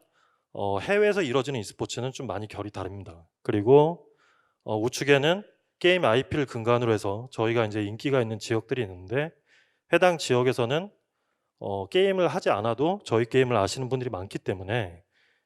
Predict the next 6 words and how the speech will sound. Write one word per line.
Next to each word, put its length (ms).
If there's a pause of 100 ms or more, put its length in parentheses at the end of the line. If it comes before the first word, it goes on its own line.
영화나 380
드라마 640
또 100
테마파크 540
같은 240
것들로 760